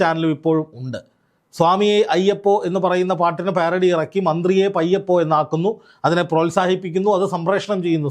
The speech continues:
സ്വാഭാവികമായിട്ടും ഇപ്പോഴത്തെ പാരഡിക്കെതിരെ കേസെടുത്താൽ ഇതിനുമെതിരെ കേസെടുക്കട്ടെ എന്ന ചോദ്യമാണ് ഇപ്പോൾ സജീവമായി ഉയരുന്നത്. നോക്കുക, ആവിഷ്കാര സ്വാതന്ത്ര്യമല്ല ഈ പാരഡി പാട്ട് എന്ന് സി പി എം ഇപ്പോൾ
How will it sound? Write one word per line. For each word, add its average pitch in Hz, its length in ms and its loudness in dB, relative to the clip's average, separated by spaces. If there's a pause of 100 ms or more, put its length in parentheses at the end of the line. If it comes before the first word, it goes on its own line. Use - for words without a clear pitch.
സ്വാഭാവികമായിട്ടും 185 920 0 (400)
ഇപ്പോഴത്തെ 233 440 2 (100)
പാരഡിക്കെതിരെ 175 600 0 (120)
കേസെടുത്താൽ 151 520 -2 (440)
ഇതിനുമെതിരെ 185 560 2 (120)
കേസെടുക്കട്ടെ 147 680 0 (100)
എന്ന 143 120 -2 (100)
ചോദ്യമാണ് 139 480 0 (280)
ഇപ്പോൾ 151 180 2 (120)
സജീവമായി 147 840 2
ഉയരുന്നത്. 107 320 -8 (800)
നോക്കുക, 175 300 2 (200)
ആവിഷ്കാര 208 460 2 (120)
സ്വാതന്ത്ര്യമല്ല 202 800 2 (200)
ഈ - 20 -6 (140)
പാരഡി 185 400 0
പാട്ട് 160 260 0 (100)
എന്ന് 196 200 -2
സി 202 100 0 (100)
പി 240 140 0
എം 240 120 2
ഇപ്പോൾ 220 180 0